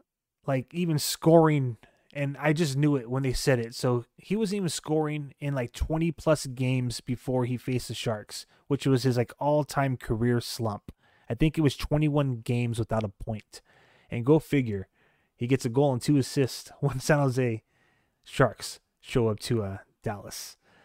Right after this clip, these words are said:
Um, the second reason why I'm talking about Pavelski is, you know, here's a guy who's, like, what, thirty-eight years old,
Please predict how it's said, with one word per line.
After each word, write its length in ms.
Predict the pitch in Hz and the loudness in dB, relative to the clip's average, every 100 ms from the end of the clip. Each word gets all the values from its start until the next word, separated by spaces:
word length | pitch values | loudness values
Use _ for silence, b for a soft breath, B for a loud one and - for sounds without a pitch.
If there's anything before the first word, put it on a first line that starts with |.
| b b b b b | b b b b b
Um, 300 | - 95 98 101 | -6 -4 -4 -6
the 80 | |
second 340 | 110 202 190 185 | 0 2 2 4
reason 240 | 165 139 | 4 4
why 140 | 139 139 | 2 2
I'm 60 | |
talking 220 | - 135 | 0 -2
about 160 | 127 123 | -2 -2
Pavelski 540 | 113 123 127 - 127 127 | -2 -2 -2 -2 -4 -2
is, 520 | 123 120 113 - - _ _ _ | -2 -2 -4 -8 -18 _ _ _
you 80 | - | -8
know, 60 | 113 | 0
here's 240 | 131 175 | 4 4
a 40 | 175 | 4
guy 280 | 160 165 | 2 4
who's, 120 | 160 143 | 2 2
like, 140 | 117 | -2
what, 240 | 139 110 - | -4 -4 0
thirty-eight 400 | 127 135 143 139 | 2 2 0 0
years 180 | 127 | 2
old, 260 | 123 143 | 4 4